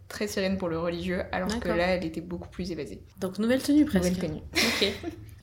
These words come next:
Speaker 2: Et pour la cérémonie vraiment civile à la mairie,
Speaker 1: Mm.
Speaker 2: est-ce qu'il y a eu des petites touches de vos deux cultures dans les discours, ou c'était purement... Euh,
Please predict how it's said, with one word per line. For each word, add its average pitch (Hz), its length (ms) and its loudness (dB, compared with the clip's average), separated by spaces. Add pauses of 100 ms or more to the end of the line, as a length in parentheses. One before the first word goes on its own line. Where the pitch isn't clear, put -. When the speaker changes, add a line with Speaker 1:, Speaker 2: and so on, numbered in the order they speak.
(460)
Speaker 2:
Et 202 60 -4
pour 214 160 0
la 202 140 6
cérémonie 214 600 0
vraiment 196 280 -2
civile 202 400 0
à 175 80 4
la 175 100 2
mairie, 196 460 0
Speaker 1:
Mm. - 240 -2
Speaker 2:
est-ce 196 160 -4
qu'il 208 120 2
y 202 40 2
a - 20 -2
eu 202 120 -2
des 185 180 -2
petites 196 320 -10
touches - 320 -6
de 185 80 -4
vos 180 160 -6
deux 185 120 -6
cultures 190 440 -4
dans 185 180 -2
les 175 140 -6
discours, 202 500 -4
ou 165 80 -6
c'était - 260 -10
purement... 180 640 -6
Euh, - 20 -8